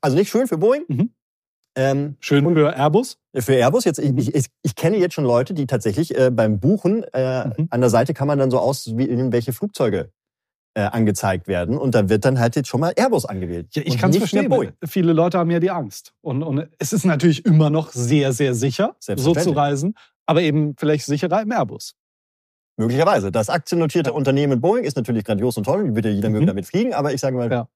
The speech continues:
Speaker 1: schön,
Speaker 2: This is
Speaker 1: ich
Speaker 2: not
Speaker 1: nehme
Speaker 2: an
Speaker 1: mal so,
Speaker 2: endorsement.
Speaker 1: ja. Ich nehme das, da muss ein A vorne draufstehen. Ähm, was haben wir, äh, das, äh, das, das hier, das
Speaker 2: Mhm.
Speaker 1: zur Reisezeit,
Speaker 2: Ja.
Speaker 1: damit wir alle informiert sind, wenn ihr auf die I S S fliegen wollt. Nein, äh, wenn ihr in den
Speaker 2: Mhm.
Speaker 1: Urlaub, äh, noch fliegen wollt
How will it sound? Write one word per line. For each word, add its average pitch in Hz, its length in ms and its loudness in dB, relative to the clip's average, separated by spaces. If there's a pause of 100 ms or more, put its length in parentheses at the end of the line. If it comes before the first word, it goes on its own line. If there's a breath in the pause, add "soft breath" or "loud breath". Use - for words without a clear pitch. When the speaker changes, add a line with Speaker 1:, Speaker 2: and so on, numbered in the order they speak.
(560)
Speaker 1:
schön, 139 100 4
Speaker 2:
This 233 100 6
is - 260 -2
Speaker 1:
ich 170 80 4
Speaker 2:
not 185 160 6
Speaker 1:
nehme 196 60 4
Speaker 2:
an 196 60 6
Speaker 1:
mal 165 140 6
so, - 80 4
Speaker 2:
endorsement. 156 560 2 (160)
Speaker 1:
ja. 120 340 2 (600 loud breath)
Ich 127 100 -2
nehme 160 140 0
das, 131 140 0
da 127 140 2
muss 131 140 2
ein 127 60 -4
A 104 180 0
vorne 87 240 -6
draufstehen. 80 400 -12 (1120 loud breath)
Ähm, 160 460 2 (760)
was 147 160 0
haben 208 140 -2
wir, 208 160 -2
äh, 147 240 -2
das, 139 180 -4
äh, 123 160 -4
das, 120 280 0
das 101 220 -2
hier, 147 140 0
das 247 160 2
Speaker 2:
Mhm. 151 40 2
Speaker 1:
zur 233 120 2
Reisezeit, 202 360 2
Speaker 2:
Ja. 247 60 4 (100)
Speaker 1:
damit 160 220 -4
wir 151 100 -2
alle 139 140 -2
informiert 160 340 0
sind, 220 220 -4
wenn 143 140 -2
ihr 135 220 0
auf 117 120 -2
die 131 120 -8
I 117 60 -2
S 110 80 -4
S 156 160 -6
fliegen 170 240 -2
wollt. 170 240 0
Nein, 123 220 0
äh, 107 140 0
wenn 123 120 2
ihr 120 80 0
in 110 40 0
den 113 100 0
Speaker 2:
Mhm. - 40 -2
Speaker 1:
Urlaub, 180 260 2
äh, 151 120 -2
noch 151 100 -2
fliegen 160 280 -4
wollt 147 200 -4